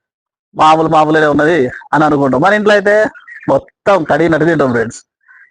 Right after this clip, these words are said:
ఇట్లా ఉండదు ఫ్రెండ్స్. ఎవరైనా పాపం వాళ్ళు ఎంత కష్టపడితే అక్కడ దాకా వచ్చిండ్రు, ఆయన ఎంత కష్టపడ్డాడు, పిల్ల తండ్రి కానీ, పిల్ల తండ్రి కానీ ఎంత కష్టపడ్డాడు అనేది ఒక్క నిమిషం ఆలోచించాలి ఫ్రెండ్స్. ఇట్లాంటి గుణం ఉన్నోళ్ళు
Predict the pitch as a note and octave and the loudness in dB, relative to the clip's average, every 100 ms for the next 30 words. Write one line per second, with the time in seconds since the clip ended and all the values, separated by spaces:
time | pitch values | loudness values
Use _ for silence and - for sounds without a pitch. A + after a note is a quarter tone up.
0 | _ F3 G3 F#3+ G#3 F#3+ F3 B2+ - C3 | _ -8 -2 0 0 0 -2 -2 -6 -4
1 | D3+ F#3 F#3+ F#3+ F3 E3 E3+ E3 C#3 B2 | 0 0 0 0 0 0 0 0 0 0
2 | F3 E3 F3+ E3 E3 E3 E3+ E3 E3 C#3 | 0 0 0 0 0 0 0 2 2 -2
3 | - D#3 E3 D#3 D3+ D3 C#3+ C3+ C3+ - | -2 0 0 0 -2 0 0 2 0 -2
4 | _ - B2+ C3+ B2+ D3+ D#3 D#3+ D#3 D3+ | _ -6 -2 -2 -2 -2 -2 0 0 0
5 | D3 D3+ D3+ D#3 C#3+ C#3 C3+ C3+ C3 C#3+ | -2 0 0 0 0 0 0 0 0 0
6 | C#3+ C#3 C3+ C3 C#3+ B2+ C#3+ C#3 C#3 C3 | 0 0 0 0 0 -2 -2 -2 -2 -2
7 | B2 B2 B2 D3 D#3 - C3 B2+ F#3 D#3+ | 0 0 0 0 -2 -4 -4 -2 0 0
8 | C3 A#2 B2 G#2+ - - _ - - - | -2 -2 -4 -6 -16 -18 _ -20 -20 -10
9 | - A3 A#3+ A3 G3 G#3 G#3 G3+ F3+ D3+ | -4 0 0 0 0 0 2 2 2 2
10 | D3+ D#3 | 0 0